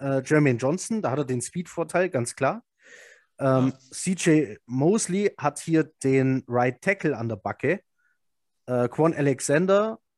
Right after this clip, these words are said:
Speaker 1: einen der Receiver und Reed den anderen Receiver. Und dann kommt Joyner einfach, weil er von der Mitte nach ganz draußen muss,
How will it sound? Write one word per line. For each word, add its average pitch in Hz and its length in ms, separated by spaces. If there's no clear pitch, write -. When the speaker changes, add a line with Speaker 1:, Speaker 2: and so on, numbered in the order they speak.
Speaker 1:
einen 151 360
der 131 160
Receiver 175 680
und 131 260
Reed 196 260
den 156 140
anderen 160 340
Receiver. 143 640
Und 131 140
dann 165 160
kommt 170 280
Joyner 202 600
einfach, 170 440
weil 156 120
er 156 60
von 151 160
der 147 100
Mitte 190 320
nach 151 260
ganz 196 400
draußen 175 480
muss, 156 420